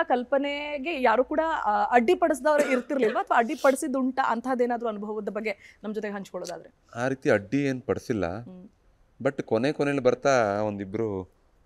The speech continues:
Speaker 2: ಮುಖಗಳು ಈ ರೀತಿ ಮಾಡಿ, ಆ ರೀತಿ ಮಾಡಿ ಅಂತ ಹೇಳಿದ್ರು.
Speaker 1: ಹ್ಮ್.
Speaker 2: ನಾನು ಅವ್ರನ್ನ
Speaker 1: ಹ್ಮ್.
Speaker 2: ಅಷ್ಟು ಗಮನಕ್ಕೆ ತಗೊಳ್ಳಿಲ್ಲ.
Speaker 1: ಹ್ಮ್.
Speaker 2: ಏನಕ್ಕೆ ಅಂದ್ರೆ ನಾನು ಒಬ್ರಿಬ್ರಿಗೆ ಮೆಚ್ಚೋದ್ ಮಾ-, ಬೇಕು ನನಗೆ ಗಿಂತ ಮುಖ್ಯ.
Speaker 1: ಮುಖ್ಯ ಆಗಿರ್ಲಿಲ್ಲ.
Speaker 2: ಆ, ನಮ್ಮ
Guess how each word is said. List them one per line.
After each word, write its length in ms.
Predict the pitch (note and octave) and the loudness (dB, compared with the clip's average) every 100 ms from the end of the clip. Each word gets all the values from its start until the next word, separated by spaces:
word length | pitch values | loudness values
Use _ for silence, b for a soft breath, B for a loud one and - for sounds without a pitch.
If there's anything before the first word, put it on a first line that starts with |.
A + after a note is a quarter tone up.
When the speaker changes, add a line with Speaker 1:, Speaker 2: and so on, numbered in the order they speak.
| - | -6
Speaker 2:
ಮುಖಗಳು 340 | G2+ A2+ A#2 G#2+ | -4 0 0 0
ಈ 80 | |
ರೀತಿ 200 | A2 A2 | -4 -4
ಮಾಡಿ, 180 | G#2 G2+ | -6 -2
ಆ 160 | G2+ G2+ | -2 -2
ರೀತಿ 220 | G2+ G2+ | -4 -6
ಮಾಡಿ 220 | F#2+ F#2 | -6 -6
ಅಂತ 160 | F2+ - | -8 -8
ಹೇಳಿದ್ರು. 220 | G2 G2 | -8 -8
Speaker 1:
ಹ್ಮ್. 100 | G2+ | -6
Speaker 2:
ನಾನು 260 | G2+ G#2+ G#2+ | -6 -4 -6
ಅವ್ರನ್ನ 260 | G2+ G#2 | -6 -4
Speaker 1:
ಹ್ಮ್. 120 | G2+ | -4
Speaker 2:
ಅಷ್ಟು 220 | F#2 - G2+ | -6 -8 -6
ಗಮನಕ್ಕೆ 320 | F#2+ G#2 - | -6 -6 -4
ತಗೊಳ್ಳಿಲ್ಲ. 340 | F2+ F#2+ F2+ | -4 -2 -4
Speaker 1:
ಹ್ಮ್. 460 | - G3+ G3 G3 G3+ _ _ _ _ _ G2 | -8 -14 -14 -16 -20 _ _ _ _ _ -10
Speaker 2:
ಏನಕ್ಕೆ 340 | G2 A#2 A2+ | -8 -6 -4
ಅಂದ್ರೆ 360 | B2 B2+ C3 A#2 | -2 0 0 0
ನಾನು 580 | A#2 A#2+ A#2+ G#2+ G2+ - _ _ _ _ _ _ _ _ _ - - _ _ _ - | -2 -2 -4 -4 -8 -12 _ _ _ _ _ _ _ _ _ -20 -20 _ _ _ -8
ಒಬ್ರಿಬ್ರಿಗೆ 460 | A#2 A#2+ C#3+ C#3 C3 | 0 4 4 2 0
ಮೆಚ್ಚೋದ್ 320 | B2+ - A#2+ | 0 0 -2
ಮಾ-, 160 | A2 G2+ | 2 2
ಬೇಕು 440 | F#2+ G2+ - - | 0 -6 -10 -10
ನನಗೆ 440 | G#2 G#2 G#2 G2 F#2+ _ - G2 | -8 -6 -4 -4 -8 _ -20 -8
ಗಿಂತ 220 | A#2 A#2 | -6 -2
ಮುಖ್ಯ. 500 | A#2 G#2+ G#2+ - B2+ | -2 -2 -8 2 4
Speaker 1:
ಮುಖ್ಯ 240 | F#2+ A2+ A#3 | 4 2 -2
ಆಗಿರ್ಲಿಲ್ಲ. 400 | G3 F3+ E3+ - - _ _ _ _ A#2 | -2 -6 -12 -14 -20 _ _ _ _ -2
Speaker 2:
ಆ, 180 | G#2 F#2+ | 0 0
ನಮ್ಮ 420 | A2+ A#2+ B2 | -2 -2 -2